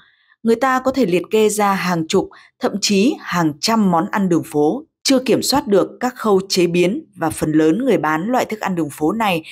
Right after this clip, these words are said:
đều thiếu kiến thức vệ sinh an toàn thực phẩm.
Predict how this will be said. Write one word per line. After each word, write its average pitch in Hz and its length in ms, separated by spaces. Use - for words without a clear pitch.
đều 208 240
thiếu 202 260
kiến 220 180
thức 381 160
vệ 170 220
sinh 185 400
an 170 220
toàn 151 260
thực 151 180
phẩm. 147 200